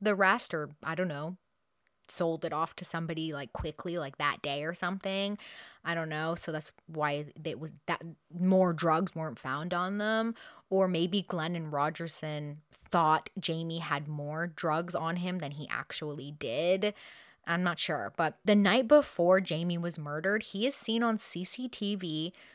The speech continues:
with Glenn at a bar by the pool table,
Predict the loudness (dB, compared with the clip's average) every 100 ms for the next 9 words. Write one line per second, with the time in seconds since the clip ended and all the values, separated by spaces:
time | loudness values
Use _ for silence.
0 | _ -10 4 6 6 4 0 8 8 10
1 | 8 6 4 0 _ 10 12 10 6 4
2 | 6 10 12 12 10 4 -2 _ _ -8
3 | 2 6 8 8 6 4 4 4 0 0
4 | 0 -2 0 -2